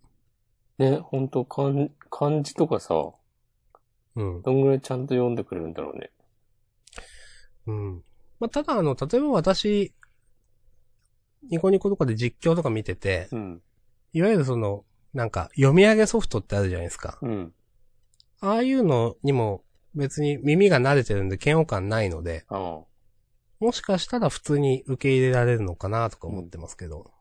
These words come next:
Speaker 1: うん。ほう。あのさ、それこそゲーム実況とかでもさ、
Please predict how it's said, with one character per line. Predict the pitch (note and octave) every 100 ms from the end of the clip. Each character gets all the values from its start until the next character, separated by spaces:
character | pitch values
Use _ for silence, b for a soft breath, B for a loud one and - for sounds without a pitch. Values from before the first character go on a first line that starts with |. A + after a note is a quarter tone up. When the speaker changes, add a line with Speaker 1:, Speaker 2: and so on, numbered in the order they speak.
| -
Speaker 1:
う | -
ん。 | b b b - - - _ _
ほ | - G#2+ -
う。 | - _ _ _ _ _ _ _ _ _ _ _ _
あ | -
の | F3+
さ、 | F3 C#3+
そ | D#3+
れ |
こ | F#3
そ | E3+
ゲ | A#2+ C3 D3+
ー |
ム | E3+ E3+
実 | F3+ - -
況 | A#2+
と | G2+
か | F#2
で | D#2+
も | D#2
さ、 | F#2+ E2